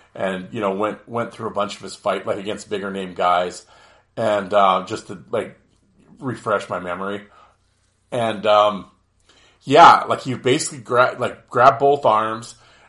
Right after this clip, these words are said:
and he'd kinda let the guy punch, he'd take the few punches or whatever, and he'd come back. Um, looked like he had a pretty sharp right hand.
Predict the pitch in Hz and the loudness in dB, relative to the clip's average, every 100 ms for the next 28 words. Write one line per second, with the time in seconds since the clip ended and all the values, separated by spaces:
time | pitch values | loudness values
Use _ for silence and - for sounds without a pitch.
0 | _ - 110 101 127 123 113 - 123 127 | _ -10 -10 -4 0 0 0 -8 -4 -4
1 | 131 135 131 117 120 123 120 113 113 113 | -2 0 0 -2 -4 -6 -12 -12 -12 -12
2 | - - 135 127 120 113 113 110 110 104 | -12 -12 -8 -8 -4 -6 -6 -10 -8 -2
3 | 104 104 107 104 - - - 98 117 117 | 2 2 2 -4 -8 -20 -12 -8 -8 -4
4 | 131 120 104 101 101 98 - _ _ _ | -4 2 6 8 6 4 -4 _ _ _
5 | _ - 123 117 107 98 117 139 - 196 | _ -4 -2 -2 -2 -6 -6 -4 -2 -2
6 | - 139 - 131 - - 131 135 123 127 | 0 0 -2 -10 -6 0 0 0 -2 -2
7 | 113 113 113 117 | -2 -2 -4 -6